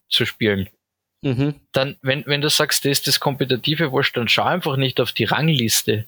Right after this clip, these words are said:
Speaker 1: wenn's dir wurscht ist. Aber
Speaker 2: Mhm.
Speaker 1: komm halt spielen.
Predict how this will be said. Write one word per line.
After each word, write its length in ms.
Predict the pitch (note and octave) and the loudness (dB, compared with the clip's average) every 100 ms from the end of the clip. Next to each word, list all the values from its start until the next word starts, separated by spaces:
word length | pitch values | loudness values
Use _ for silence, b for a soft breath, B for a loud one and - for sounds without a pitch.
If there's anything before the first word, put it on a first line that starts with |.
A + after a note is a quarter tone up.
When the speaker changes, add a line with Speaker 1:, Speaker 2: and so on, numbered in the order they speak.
| _ _ | _ _
Speaker 1:
wenn's 280 | B2+ A#2+ - | -2 0 2
dir 180 | B2+ G#2+ | 0 0
wurscht 320 | B2+ A#2 - | 0 0 0
ist. 260 | G#2+ - - - _ _ _ _ _ _ _ | -2 -2 -4 -16 _ _ _ _ _ _ _
Aber 380 | - A2 A2+ A#2 | -2 0 2 0
Speaker 2:
Mhm. 260 | A#2+ C3+ C3 | 0 -2 -2
Speaker 1:
komm 300 | - D3 C#3 | -2 0 0
halt 200 | A#2 - | -2 0
spielen. 560 | - - D3+ A2+ G2+ | -2 0 0 0 -2